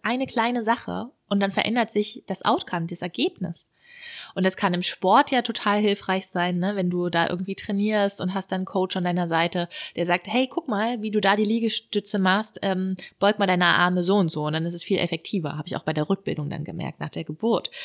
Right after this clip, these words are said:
Ähm, oder, keine Ahnung, äh, beim Gärtnern, <laughs> wenn dir da jemand sagt, wie du da was machen sollst, oder, oder eben bei dir selbst jetzt in der,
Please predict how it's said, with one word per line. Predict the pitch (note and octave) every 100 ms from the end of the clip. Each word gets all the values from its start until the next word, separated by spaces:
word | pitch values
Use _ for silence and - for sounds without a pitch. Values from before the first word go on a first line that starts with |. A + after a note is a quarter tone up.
| - - - _
Ähm, | F#3+ F3+ F3 E3+ E3 E3 - _ _
oder, | - G3 G3 F#3 F3+ F3 E3+ E3+ F3+ _ _ -
keine | G3 F3+
Ahnung, | F3+ G#3+ F#3+ E3+ D#3+
äh, | E3 E3+
beim | E3 E3 E3+ F3
Gärtnern, | E3+ G3 C#4+ G#3 D3+ D#3 E3+ A3 - - - - -
<laughs> | A#3+ - - - B3
wenn | F#3
dir | F#3
da | F3+
jemand | F3+ F3 F3
sagt, | F#3 F3+ -
wie | F#3
du | E3+
da | E3+
was | E3+ F3
machen | E3 F3+ E3+
sollst, | D#3+ D#3+ D#3+ -
oder, | - E3 E3 D#3+ E3 - - - - - - _ -
oder | C#4 D#4 -
eben | A#3 B3 B3+ C4 -
bei | - A3+
dir | F#3+ B3
selbst | G#3 G#3 A#3 -
jetzt | A#3
in | - G#3
der, | G#3+ G#3